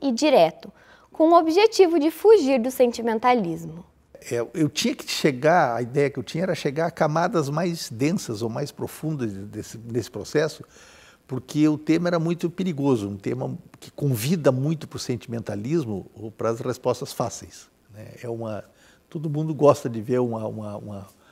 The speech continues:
Speaker 2: a, a, o, a, digamos assim, a, a, a sociedade já tem pronta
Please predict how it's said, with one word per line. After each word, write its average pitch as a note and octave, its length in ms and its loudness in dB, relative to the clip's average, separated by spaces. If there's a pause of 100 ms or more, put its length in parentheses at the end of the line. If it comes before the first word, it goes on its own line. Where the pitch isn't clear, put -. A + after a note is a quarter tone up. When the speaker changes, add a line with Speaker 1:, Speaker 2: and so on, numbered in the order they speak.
(340)
Speaker 2:
a, G#2 420 -10
a, - 60 -10
o, A2+ 640 -14
a, G#2+ 400 -18 (240)
digamos A2+ 360 -4
assim, A#2+ 260 -6
a, G#2 140 -10 (1120)
a, A#2 80 -6
a - 20 -4
sociedade E3 440 4
já D#3 100 6
tem A3+ 240 -2
pronta F#3+ 580 0